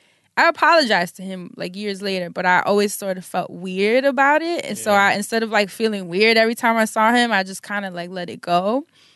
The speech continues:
Speaker 1: Long story short, I saw people saying "rest in peace" messages to him, and he passed. And I was so devastated. Like, I cried that, like,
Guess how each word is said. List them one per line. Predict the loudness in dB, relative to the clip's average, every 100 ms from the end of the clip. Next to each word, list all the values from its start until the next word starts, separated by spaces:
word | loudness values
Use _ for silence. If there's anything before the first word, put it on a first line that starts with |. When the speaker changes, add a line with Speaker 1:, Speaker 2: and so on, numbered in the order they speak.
| _ 0
Speaker 1:
Long | 2 4 2
story | -4 -4 -4
short, | -4 -2 2 2 0 -4 _ _ _ _ _ 0
I | 0
saw | 0 2 4 4
people | 0 -8 -8 -8
saying | -4 -4 -2 -2
"rest | -2 -4 -12
in | -12
peace" | -8 -6 -6 -10
messages | -8 -8 -10 -12 -10 -12 -12
to | -14
him, | -10 -10 -10 -12 -16 -18 _ _ _ _ _ _
and | -8 -6
he | -8
passed. | -2 2 4 2 -2 -16 _ _ _ _ -4
And | -2 -2 -2
I | 2 2
was | 0
so | -2 0 2
devastated. | 2 0 0 -4 -4 -4 -6 -6
Like, | -2
I | -2
cried | -2 0 2 4 2 0 -2
that, | -8
like, | -4 -4 -4 -8